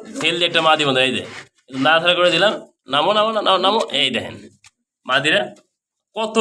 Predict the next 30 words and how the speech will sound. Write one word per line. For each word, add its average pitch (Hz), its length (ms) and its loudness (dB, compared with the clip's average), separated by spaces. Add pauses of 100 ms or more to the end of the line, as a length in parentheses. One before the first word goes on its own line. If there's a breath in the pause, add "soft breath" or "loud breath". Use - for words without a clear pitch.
নক্কি, - 320 -2
বন্ধুরা, 120 260 0 (360)
যে 180 140 0 (100)
নেবেন, 208 240 -2
বন্ধুরা, 120 240 -2 (720)
ডিম 185 200 -2
বাচ্চা 208 300 -2
গ্যারান্টি 170 380 0
সহ 202 120 0 (580)
মাদিরা 170 320 2
নিতে 165 140 -2
পারবেন। 139 240 -2
এই 135 80 0
যে 131 60 -6 (280)
এক 170 100 -4
একটা 160 200 -2
ডিম 170 160 2
পেড়ে 170 180 0
দিছে, 123 140 -6 (100)
হ্যাঁ, 156 160 2 (520)
দেখেন, 123 280 -2
নর 180 220 0
ছাড়া। 120 180 -2 (560)
কত 151 100 -14 (120)
নক্কি 202 300 -6
একটা 190 120 -2 (100)
পেয়ার, 208 200 -2 (600)
যার 180 220 -6
ভালো 196 200 -2
লাগে, 214 120 -2